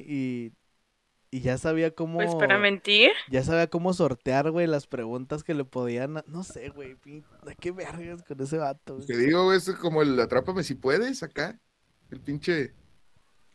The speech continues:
Speaker 1: Y luego irse
Speaker 3: <laughs>
Speaker 1: saliendo y todo, güey, no
Speaker 3: Es que
Speaker 1: mames.
Speaker 3: está cagado, güey, o sea, por donde lo analices y dices, "Ay, güey",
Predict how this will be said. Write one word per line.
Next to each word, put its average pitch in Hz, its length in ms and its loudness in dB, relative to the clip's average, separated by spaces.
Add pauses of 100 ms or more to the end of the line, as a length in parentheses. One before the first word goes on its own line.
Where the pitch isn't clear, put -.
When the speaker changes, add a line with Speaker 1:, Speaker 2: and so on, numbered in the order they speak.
(840)
Speaker 1:
Y 123 80 4
luego 127 220 12
irse 175 360 12
Speaker 3:
<laughs> - 0 -
Speaker 1:
saliendo 147 600 8
y 190 120 10
todo, 143 520 10
güey, 160 240 12
no 135 120 4
Speaker 3:
Es 135 40 6
que 147 60 2
Speaker 1:
mames. 147 340 4
Speaker 3:
está 151 260 0
cagado, 208 540 4
güey, 156 120 4
o - 20 0
sea, 170 160 0
por 170 160 4
donde 160 240 2
lo 143 80 4
analices 151 580 0
y 202 80 -2
dices, 196 440 -2
"Ay, 160 140 -4
güey", 156 400 2